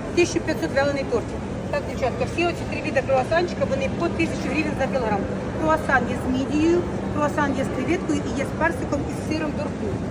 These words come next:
Потім оці всі колбаски теж по тисячу гривень. Це сюди йде кальмар з тунцом і форель з ескаларою. Потім оці колбаски, де такі ексклюзивні, я на них говорю, тут йде і осетрінка,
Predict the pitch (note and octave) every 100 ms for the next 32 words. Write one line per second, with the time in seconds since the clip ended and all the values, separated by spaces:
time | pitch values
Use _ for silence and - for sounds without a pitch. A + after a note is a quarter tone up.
0 | - - F4 C#4+ C#4+ C4+ E4+ - E4+ D#4+
1 | B3+ D4 - - E4 E4 - - C#4 -
2 | B3+ A4+ - D4 - - G4+ - - -
3 | C#4+ C#4+ D4+ D4+ D4 F4 F4+ F#4+ E4 D4+
4 | D4 D#4+ - C#4 A#3 G3 F#3+ - - -
5 | E4 E4 C#4+ C#4+ E4+ D#4 C#4 C#4 C4+ C4
6 | - D#4+ - - D#4 - - D4+ - B3+
7 | B3+ C#4 D4+ D4+ D#4 E4 D#4+ - C#4 C4+
8 | - - - - D#4+ E4 D#4 - - D4
9 | D4 C4+ B3+